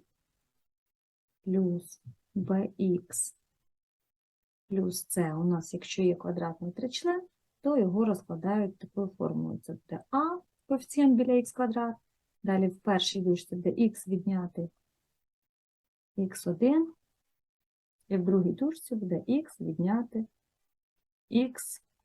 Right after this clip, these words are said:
два. Х це у нас змінна, вона стала, е,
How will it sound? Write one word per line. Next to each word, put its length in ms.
два. 380
Х 300
це 140
у 120
нас 260
змінна, 520
вона 420
стала, 680
е, 560